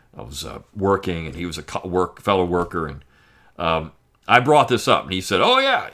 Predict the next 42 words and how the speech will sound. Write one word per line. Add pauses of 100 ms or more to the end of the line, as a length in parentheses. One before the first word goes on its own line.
(120)
oh,
I'm
all
for
minority
rights." (180)
I
said,
"Good, (200)
right?
Then
in
this
case, (260)
you
should
be
all
for
it (220)
in
the
issue
we
were
talking
about." (1300)
"No,
no,
no,
no,
no,
no,
no,
no.
That,
that,
that's
not
right." (1800)
Why
not?